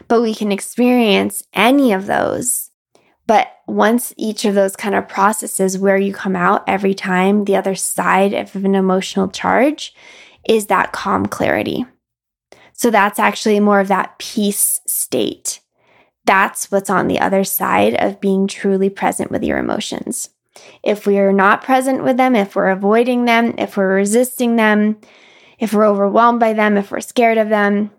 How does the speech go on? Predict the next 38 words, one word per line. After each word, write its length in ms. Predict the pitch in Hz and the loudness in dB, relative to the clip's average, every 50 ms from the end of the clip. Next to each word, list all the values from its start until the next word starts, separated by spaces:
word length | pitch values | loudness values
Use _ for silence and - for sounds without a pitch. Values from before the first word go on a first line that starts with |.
| _ _ _ _ _ _ _ _ _ _ - | _ _ _ _ _ _ _ _ _ _ -4
if 100 | 233 - | -2 0
we 120 | 208 202 | 0 0
just 260 | 196 208 220 208 - | 0 0 -2 0 0
don't 220 | 220 196 190 - 196 | 0 0 0 0 2
want 320 | 196 202 208 226 214 - | 2 2 2 2 0 -2
them, 200 | 226 220 214 214 | -2 0 0 -2
if 140 | 208 - - | -2 -2 -2
we 40 | 196 | -2
want 120 | 190 185 | 0 0
to 60 | 180 | 0
get 80 | - - | -2 -2
them 140 | - - - | -2 0 2
over 260 | - 233 220 220 208 | 2 2 2 2 2
with, 240 | 196 196 185 185 - - - | 2 2 0 0 -2 -2 0
all 260 | - 220 214 220 220 | 2 2 4 4 2
of 140 | 220 208 202 | 2 0 0
that 500 | 196 175 180 190 220 269 294 - - - _ _ - _ _ _ _ - | 0 0 2 2 2 2 2 0 -4 -10 _ _ -20 _ _ _ _ -4
is 140 | 220 208 214 | -2 -2 -2
going 340 | 202 208 202 196 196 196 202 | 0 0 2 4 2 2 0
to 320 | - - 220 214 208 208 | 0 -2 0 0 0 0
hold 400 | 208 208 - - 196 196 196 196 | -2 -4 -2 0 0 0 0 0
them 200 | 196 196 196 196 | 0 0 0 0
down. 540 | 190 196 190 180 185 190 202 233 262 294 311 - _ _ _ _ _ _ _ _ _ _ _ _ _ _ _ _ _ _ 403 - - - | 0 0 0 0 2 2 2 2 0 0 -2 -6 _ _ _ _ _ _ _ _ _ _ _ _ _ _ _ _ _ _ -20 -12 -6 -2
You 120 | 220 208 | -2 0
know, 160 | 196 190 196 208 | 2 2 2 0
it's 300 | 214 202 - - - - | 0 -2 -4 -10 -8 -2
gonna 220 | 214 202 196 196 | 0 2 2 4
make 220 | 196 190 196 190 | 2 2 0 0
them 160 | - 196 196 196 | 0 0 2 2
not 220 | 190 - - - | 2 0 -2 -2
feel 200 | - 202 196 190 | 0 0 0 2
wanted 440 | 185 190 190 190 185 - 202 196 190 | 2 0 0 0 -2 -2 -2 0 0
or 100 | 185 185 | -2 -4
safe, 580 | - - - 190 185 196 226 254 - - - _ - | -4 -4 -2 0 0 0 0 -2 -4 -10 -20 _ -6
which 340 | - - 196 196 196 - - _ - | -4 -2 -2 -2 -4 -8 -8 _ -2
ultimately, 840 | 214 214 - - 226 208 196 190 - - 196 196 196 196 202 202 - - - - - - - _ - | -2 -2 -2 -2 -2 0 0 0 -2 0 0 2 2 2 0 -4 -8 -16 -20 -20 -20 -20 -18 _ -2
I 260 | - 202 220 254 269 | 2 4 4 4 4
believe, 580 | 247 226 196 190 185 202 196 196 208 226 - | 2 0 0 2 2 2 0 -2 -4 -10 -18